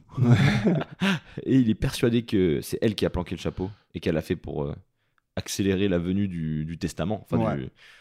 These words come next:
Speaker 2: de l'héritage.
Speaker 1: Ouais, parce qu'elle a le droit apparemment à vingt-cinq pour cent du,
Speaker 2: Voilà.
Speaker 1: du patrimoine.
Speaker 2: Et Goldini.
Speaker 1: Goldini. C'est <laughs> Donc elle a le droit à vingt-cinq pour cent du patrimoine. C'est,
Speaker 2: Ouais.
Speaker 1: c'est ouf quand même. Alors que l'autre, elle a le droit à rien.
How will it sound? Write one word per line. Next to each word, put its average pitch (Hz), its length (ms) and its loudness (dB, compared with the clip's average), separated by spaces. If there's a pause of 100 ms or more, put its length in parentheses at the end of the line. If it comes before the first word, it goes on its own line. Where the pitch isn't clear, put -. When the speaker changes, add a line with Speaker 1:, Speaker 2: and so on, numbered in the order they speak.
(180)
Speaker 2:
de 92 80 0
l'héritage. 87 580 0
Speaker 1:
Ouais, 101 240 -4 (180)
parce - 100 -18
qu'elle 104 120 -6
a 98 60 -6
le 104 60 -6
droit 110 220 -2
apparemment 107 380 -4
à 110 40 -4
vingt-cinq 107 340 -6
pour - 180 -14
cent 113 200 -8
du, 120 120 -10 (140)
Speaker 2:
Voilà. 76 240 -4
Speaker 1:
du - 100 -8
patrimoine. 110 520 -6 (420)
Speaker 2:
Et 101 60 0
Goldini. 95 520 2 (1080)
Speaker 1:
Goldini. 120 400 4 (1160)
C'est 143 100 -4
<laughs> - 1400 2
Donc 147 160 4
elle 135 60 6
a - 20 6
le 131 60 4
droit 180 140 6
à - 20 6
vingt-cinq 156 360 2
pour 147 140 -4
cent 180 140 -4
du 147 120 -4
patrimoine. 143 520 -2 (1300)
C'est, - 140 -4
Speaker 2:
Ouais. 131 140 6 (100)
Speaker 1:
c'est 143 120 0
ouf 214 220 2
quand 120 120 -2
même. 117 220 -4 (360)
Alors 117 140 -6
que 127 60 -2
l'autre, 143 180 2
elle 120 60 0
a 120 40 -2
le 120 40 -4
droit 113 200 -2
à 120 60 -4
rien. 110 260 -8